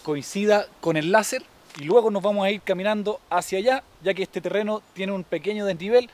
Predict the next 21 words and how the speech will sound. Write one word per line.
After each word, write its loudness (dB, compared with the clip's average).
y -4
vamos 4
a -2
hacer -2
la -2
segunda 0
medición -2
cuando -6
estemos -4
allá. 2
En -10
todo 4
caso 0
vamos 0
a 0
ir -4
paso 0
a 2
paso 0
explicándoles -4
todo. -4